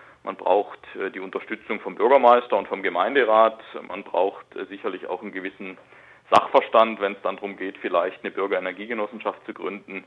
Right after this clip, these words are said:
Also da ist es dann im zweiten Schritt wichtig, dass man die richtigen Leute auch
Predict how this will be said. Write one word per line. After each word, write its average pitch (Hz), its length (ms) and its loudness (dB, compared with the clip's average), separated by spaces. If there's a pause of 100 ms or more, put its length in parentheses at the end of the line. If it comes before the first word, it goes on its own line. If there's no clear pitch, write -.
(380)
Also 107 200 0
da - 180 8
ist 131 120 -2
es - 40 -14
dann 110 160 2
im 110 160 -12
zweiten 107 340 2
Schritt 110 260 -12 (200)
wichtig, 117 400 -8
dass 98 160 -2
man 101 140 -4
die 90 100 -6
richtigen 101 380 -8
Leute 76 340 -2
auch - 80 -12